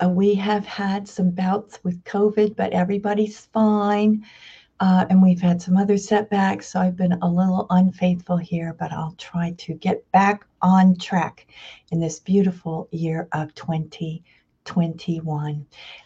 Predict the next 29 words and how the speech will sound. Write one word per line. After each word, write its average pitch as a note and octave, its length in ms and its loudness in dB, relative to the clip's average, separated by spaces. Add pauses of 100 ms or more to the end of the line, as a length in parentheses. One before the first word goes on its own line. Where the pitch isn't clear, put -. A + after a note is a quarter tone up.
And F#3 240 4
today G#3+ 300 0
we're B3+ 200 0
praying F3 580 -4
with F#3+ 400 2
the F3+ 80 -2
Gospel F#3 560 -2
of E3+ 100 0
Mark, E3+ 520 -2 (420)
the F3+ 80 0
beginning G3 540 4
of E3 160 -2
it, D#3+ 200 -6 (960)
because G#3+ 460 2 (120)
our A3 140 4
Lord B3 400 2
wants A3+ 440 2
to G#3+ 120 -2
make G3+ 460 -2
us F3+ 400 -2
fishers F#3 760 -4 (120)
of F3+ 260 2
men. D#3+ 480 -4 (480)
How G#3+ 600 -2
does F3+ 300 -4
that F3+ 420 0
sound E3+ 720 0
to - 160 -2
you? D#3+ 580 2